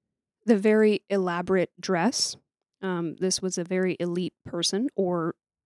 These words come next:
um, the concept that's being represented shows a very elite person.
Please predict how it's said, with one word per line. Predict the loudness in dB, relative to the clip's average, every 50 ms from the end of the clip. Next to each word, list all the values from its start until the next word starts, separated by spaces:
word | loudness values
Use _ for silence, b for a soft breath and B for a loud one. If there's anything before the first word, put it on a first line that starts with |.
| _ _ _ _ _ -12
um, | -10 -8 -8 -8 -8 -10 -12 _ _ _ _ _ _ _ _ _ _ _ _ _ _ _ _ _ _ _ _ _ _ _ _ _ _ _ _ _ _ _ _ _ _ _ _ -6
the | -4 -2 -2 0 -2 -4 -4 -6 _ _ _ _ _ _ _
concept | -8 -4 -2 0 0 0 0 -2 -2 -4 -6 -8 -8 -6
that's | -6 -6 -6
being | -6 -4 -4 -2
represented | -2 -4 -4 -4 -6 -6 -6 -4 -4 -6 -4 -6 -6 -6 -6 -8 -10 -14 _ _ _ _ _ _ _ _ _ _ _ _ _ _ -12
shows | -6 -2 0 2 2 2 0
a | -2
very | -2 -2 -2 -2 -2 -4 -4 -6
elite | -6 -4 -4 -4 -6 _
person. | -10 -10 -8 -6 -6 -4 -4 -4 -6